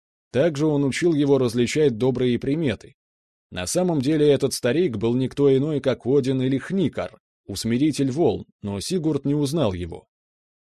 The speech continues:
Битва с драконом. Сигурд сразился с Люнгви и убил его, а также многих его воинов. Затем он покинул свои отвоеванные владения и вернулся с Регином мстить Фафниру.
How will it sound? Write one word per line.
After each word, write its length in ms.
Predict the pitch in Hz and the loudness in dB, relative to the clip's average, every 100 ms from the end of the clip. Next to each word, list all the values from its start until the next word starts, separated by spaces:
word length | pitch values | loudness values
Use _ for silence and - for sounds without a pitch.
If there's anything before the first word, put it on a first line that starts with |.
| _ | _
Битва 480 | 85 92 131 123 131 | -4 0 0 2 0
с 40 | |
драконом. 680 | 101 127 131 143 87 78 - _ _ _ _ _ _ _ _ _ _ - | 2 0 2 0 -2 -6 -18 _ _ _ _ _ _ _ _ _ _ -10
Сигурд 480 | - 156 151 143 | 0 0 2 -2
сразился 640 | - 113 113 135 135 117 110 | -2 -2 0 0 0 0 -4
с 100 | 101 | -2
Люнгви 420 | 117 147 120 127 | -2 0 -2 0
и 160 | 127 | 2
убил 380 | 135 160 196 123 | 2 2 2 0
его, 320 | 95 85 92 - _ _ | 0 -6 -10 -18 _ _
а 140 | - | -8
также 340 | 82 156 127 147 | -2 -2 -2 0
многих 460 | 120 127 120 120 | 2 0 0 -2
его 240 | 113 113 117 | -2 0 0
воинов. 580 | 113 104 85 - - _ _ _ _ _ | 2 2 0 -8 -20 _ _ _ _ _
Затем 420 | - 98 175 190 | -6 -2 0 0
он 120 | 151 | 0
покинул 440 | 143 127 175 160 | 0 2 0 0
свои 300 | 127 123 139 | 0 0 2
отвоеванные 720 | 147 131 117 120 135 123 123 110 | 2 2 2 2 2 0 0 0
владения 680 | 104 104 98 143 160 147 143 | -2 -2 -2 -2 -2 -4 -4
и 180 | 110 | -6
вернулся 540 | 101 107 120 151 143 131 | -4 -2 -2 -2 -2 -2
с 80 | 110 | 0
Регином 480 | 131 135 135 127 | -2 0 0 0
мстить 340 | 107 - 131 113 | -4 -4 -4 -2
Фафниру. 560 | 123 120 123 92 90 | -2 -2 -2 -4 -8